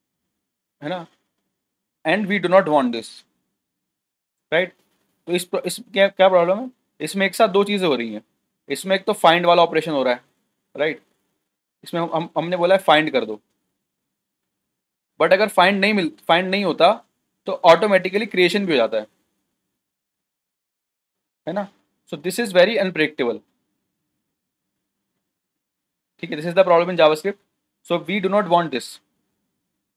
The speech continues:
ठीक है ना? क्योंकि अगर मैंने कोई चीज़ ढूंढने को बोली है तो मेरे को बताओ कि वो चीज़ है या नहीं है, right?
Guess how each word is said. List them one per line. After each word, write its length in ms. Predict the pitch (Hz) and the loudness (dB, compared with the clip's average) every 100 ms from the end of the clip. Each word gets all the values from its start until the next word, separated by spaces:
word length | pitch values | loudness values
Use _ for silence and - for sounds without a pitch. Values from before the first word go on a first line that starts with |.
| _ _ _ _ _ _ _ _ _ _ _ - | _ _ _ _ _ _ _ _ _ _ _ -12
ठीक 120 | 131 | -8
है 60 | 175 | -6
ना? 100 | 151 | -8
क्योंकि 580 | - _ _ _ 156 185 | -12 _ _ _ -4 -2
अगर 200 | 190 208 | 0 0
मैंने 180 | 214 | 0
कोई 160 | 208 196 | -2 -2
चीज़ 160 | 220 170 | -4 -6
ढूंढने 300 | 156 175 196 | -6 -4 -2
को 100 | 208 | 0
बोली 220 | 175 170 | -2 -2
है 140 | 214 - _ _ _ _ | -6 -8 _ _ _ _
तो 80 | 339 | -4
मेरे 180 | 196 202 | 0 2
को 100 | 214 | 2
बताओ 280 | 180 190 226 | 4 4 4
कि 100 | 247 | 0
वो 100 | 233 | -4
चीज़ 180 | 240 214 | -2 2
है 140 | 170 | 4
या 60 | 185 | 4
नहीं 200 | 160 123 | 2 -2
है, 120 | 98 _ - | -6 _ -2
right? 180 | 190 | -2